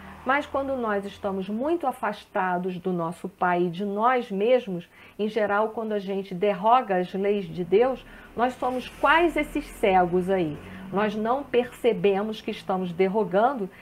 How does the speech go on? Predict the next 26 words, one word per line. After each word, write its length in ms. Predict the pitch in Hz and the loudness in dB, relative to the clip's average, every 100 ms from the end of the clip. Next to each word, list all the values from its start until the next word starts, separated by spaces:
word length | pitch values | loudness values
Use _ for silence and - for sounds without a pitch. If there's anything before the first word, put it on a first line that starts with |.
| - - | -16 -2
e 140 | 240 | 2
aí 220 | 226 269 | 2 0
se 200 | - - | -6 -6
instala 640 | 320 311 - - 226 202 185 | -6 -6 -12 2 4 4 2
dentro 300 | 196 202 202 | 2 0 -4
de 100 | 233 | -4
nós 360 | 226 208 233 | -2 -2 -2
um 80 | 247 | -4
processo 500 | 233 226 220 196 196 | -4 -4 -2 -4 -2
de 180 | 175 208 - | -6 -6 -8
culpa 440 | - 320 339 349 349 - - | 2 2 2 -4 -4 -8 -6
e 80 | 247 | -4
de 100 | 247 | -4
punição, 720 | 262 262 262 254 - 160 147 - - - | -4 -6 -6 -6 -6 -6 -6 -14 -20 -12
que 120 | - | 0
é 60 | 233 | 2
altamente 1120 | 262 330 381 - 320 269 262 320 320 - - _ | 6 6 4 2 0 0 -2 -4 -4 -10 -12 _
improdutivo, 920 | 320 392 403 330 320 302 - 277 247 | 0 0 2 -2 0 -2 -2 -4 -4
porque 340 | 220 233 - 247 | -4 -6 -2 -2
não 480 | 254 285 349 403 381 | 0 2 4 4 2
nos 180 | 359 | 0
leva 600 | 349 269 226 240 240 262 - | 0 2 2 2 0 -4 0
ao 240 | 220 262 302 | 6 8 6
caminho 760 | - 294 247 233 262 269 277 277 - - - | 2 2 2 -2 -2 -2 -6 -8 -12 -10 2
da 160 | 226 | 2
reparação, 760 | 226 240 233 208 208 202 185 | 4 0 2 2 2 -2 -4